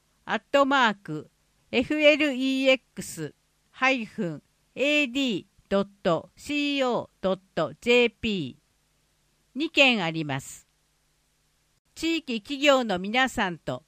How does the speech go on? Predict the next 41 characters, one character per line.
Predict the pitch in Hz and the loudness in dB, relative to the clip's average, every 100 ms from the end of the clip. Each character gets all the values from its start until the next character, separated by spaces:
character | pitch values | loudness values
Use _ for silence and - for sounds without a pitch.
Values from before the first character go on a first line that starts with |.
| _ | _
共 | - 233 285 | -6 0 0
に | 285 277 | 0 -6
作 | - 285 | -6 -4
り | 262 196 - | -4 -4 -8
お | 190 | -4
届 | - 269 277 277 | -2 2 0 0
け | |
す | 262 254 | -2 -4
る | 240 240 | -4 0
学 | 208 214 | -2 -2
院 | 254 254 226 | -4 -4 -4
祭、 | - - 143 135 _ _ _ _ _ | -6 -6 -6 -8 _ _ _ _ _
テ | - 233 | -8 -6
ク | 302 | -2
ノ | 285 285 | -2 -2
ス | |
祭 | - - 202 165 - | -6 -4 -2 -2 -10
二 | 196 208 | -10 -6
千 | 311 294 254 220 | 2 2 2 -4
二 | 240 | -6
十 | 233 214 165 | -2 0 0
五 | 135 151 147 - _ _ | -2 -6 -8 -12 _ _
と | - 185 | -10 -4
も | 202 | -4
し | 202 185 | -4 -8
び。 | 160 147 147 _ _ _ _ _ _ _ _ _ _ _ - | -10 -12 -14 _ _ _ _ _ _ _ _ _ _ _ -6
十 | 254 320 | 2 4
一 | 320 - | 2 2
月 | 302 302 - - 269 | 2 2 0 -4 -2
一 | 262 | 0
日 | 269 254 247 185 | 0 0 -4 -2
土 | 214 | 0
曜、 | 208 240 202 139 - _ _ | 2 4 4 0 -6 _ _
二 | - - - - | -20 -20 -20 -2
日 | 277 254 | 2 2
日 | 185 185 190 233 233 | -2 -10 -8 -2 2
曜。 | 214 156 110 - _ _ _ _ _ _ _ _ | 4 2 -4 -12 _ _ _ _ _ _ _ _
開 | 277 285 | 2 2
始 | 277 - 269 - 190 | 0 -4 -6 -8 -16
十 | - 277 269 | -2 2 4
時、 | 196 147 135 | 2 -4 -10